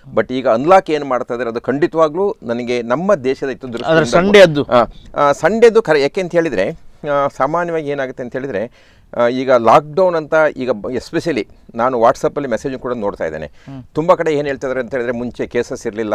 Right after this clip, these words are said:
Speaker 1: ಲಾಕ್‌ಡೌನ್ ಮಾಡಿದ್ರು, ಈಗ ಲಾಕ್‌ಡೌನ್, ತುಂಬಾ ಒತ್ತಡವನ್ನ ಸರ್ಕಾರದ ಮೇಲೆ ಹಾಕ್ತಾ ಇದ್ದಾರೆ.
Speaker 2: ಹ್ಮ್.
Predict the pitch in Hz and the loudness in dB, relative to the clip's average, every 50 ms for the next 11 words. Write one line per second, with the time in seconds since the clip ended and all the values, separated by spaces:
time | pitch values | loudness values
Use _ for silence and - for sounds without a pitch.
0 | 104 104 95 104 113 110 104 120 131 127 123 113 110 107 107 92 101 104 104 104 | 2 2 2 2 0 0 0 -2 -4 -2 -2 -2 -4 -4 -4 -6 -6 -6 -6 -4
1 | 110 110 113 107 110 113 120 120 131 120 - - - - _ _ - 156 180 202 | -4 -2 0 0 0 -2 -2 -4 -8 -10 -10 -14 -20 -20 _ _ -8 -6 -6 -4
2 | 208 196 220 190 151 135 - - 151 147 143 135 135 143 156 - 120 110 - - | 0 2 2 4 4 2 -2 -2 -2 0 0 0 -2 -6 -4 -4 -4 -4 -2 0
3 | 139 139 131 117 113 127 151 131 104 92 - 95 82 78 73 71 - _ - 135 | 0 0 0 -2 -4 -6 -6 -6 -8 -8 -6 -6 -6 -6 -8 -10 -12 _ -18 -18
4 | 131 123 | -18 -14